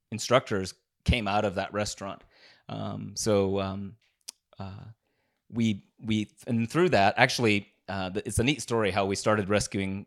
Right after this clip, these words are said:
girls from, um, from sex trafficking. Uh, two of our waitresses, um, actually, w-, the, the first started with the one, uh, but she came and, uh, she came and interviewed for the job,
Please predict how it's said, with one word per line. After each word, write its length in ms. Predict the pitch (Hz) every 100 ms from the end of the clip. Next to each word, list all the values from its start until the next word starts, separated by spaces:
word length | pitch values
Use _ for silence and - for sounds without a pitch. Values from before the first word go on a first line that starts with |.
| -
girls 300 | 107 104 95
from, 380 | - 92 92 98 _
um, 240 | 92 95 95
from 180 | 101
sex 240 | 98 98 -
trafficking. 420 | 90 87 95 92 _ _ _ _
Uh, 420 | 98 98 92 - - -
two 180 | - 143
of 80 | 120
our 100 | 110
waitresses, 840 | 101 113 - 98 - 87 104 - _ _ _ _ _ - -
um, 320 | 110 104 104 -
actually, 340 | 104 107 92 - -
w-, 340 | 107 107 104
the, 60 | -
the 100 | 104 -
first 200 | 131 -
started 240 | 117 110
with 120 | 104
the 80 | 104
one, 380 | 101 107 101 98 -
uh, 180 | 104 95
but 120 | -
she 140 | 127
came 420 | - 127 120 120 - - - _ -
and, 340 | 104 104 104
uh, 220 | 98 104
she 140 | - 107
came 200 | 117 113
and 80 |
interviewed 400 | 107 117 107 101
for 140 | - 101
the 80 | 92
job, 360 | 104 101 104